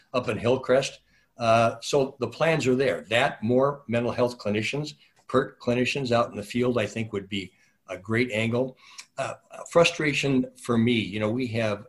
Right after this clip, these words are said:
detox, we have, uh, the serial inebriate center, and yet if the person is acting out of any kind of violent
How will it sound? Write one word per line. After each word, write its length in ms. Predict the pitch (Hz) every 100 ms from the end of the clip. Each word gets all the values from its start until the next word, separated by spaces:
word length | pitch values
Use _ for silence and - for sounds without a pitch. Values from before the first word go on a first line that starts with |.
| -
detox, 600 | 107 117 113 104 101 -
we 140 | 92 90
have, 300 | 98 92 90
uh, 120 | 87 - _ - - _
the 100 | 101
serial 440 | - 117 113 104 101
inebriate 520 | 95 101 104 98 92
center, 400 | - 104 101 - _ _ -
and 140 | 107
yet 200 | 117 127 120
if 160 | 113
the 80 | -
person 640 | - 151 151 - 127 117 117 _ _ _ _ _ _
is 200 | 107 92 -
acting 380 | 120 117 107 98
out 380 | 156 120 - _ _ _ _
of 80 | -
any 160 | 117 123
kind 260 | 127 123
of 80 | 110
violent 420 | 107 110 110 101